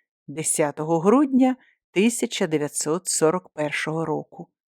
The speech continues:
Чи ворухнулась у пам'яті цієї дитини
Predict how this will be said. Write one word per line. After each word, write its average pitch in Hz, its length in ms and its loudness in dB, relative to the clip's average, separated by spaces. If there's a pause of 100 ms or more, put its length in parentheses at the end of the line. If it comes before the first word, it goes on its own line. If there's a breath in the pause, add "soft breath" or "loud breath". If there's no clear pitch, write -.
(1200)
Чи - 340 6
ворухнулась 285 920 4
у 247 60 2
пам'яті 151 680 0
цієї 190 460 0
дитини 208 680 0